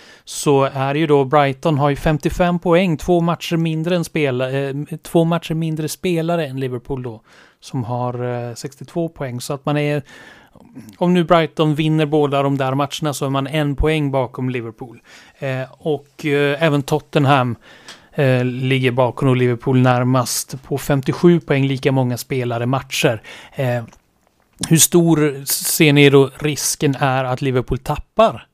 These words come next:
den här femteplatsen som ändå då garanterar Europa League-spel?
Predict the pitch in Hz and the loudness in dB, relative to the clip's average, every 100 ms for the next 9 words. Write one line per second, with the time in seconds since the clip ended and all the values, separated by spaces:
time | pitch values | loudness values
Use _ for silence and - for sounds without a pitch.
0 | _ - 135 123 127 123 117 - 143 120 | _ -2 -2 0 0 -2 -4 -4 -2 -2
1 | - 120 120 - 135 127 131 127 123 120 | -8 -8 -8 -4 -4 0 0 0 0 -2
2 | - - - _ 139 127 123 - 120 117 | -4 -16 -20 _ -6 -4 -4 -6 -8 -6
3 | 117 113 117 117 131 123 123 127 127 135 | -6 -8 -8 -10 -8 -8 -8 -10 -8 -6
4 | 123 - 175 143 | -8 -6 -8 -8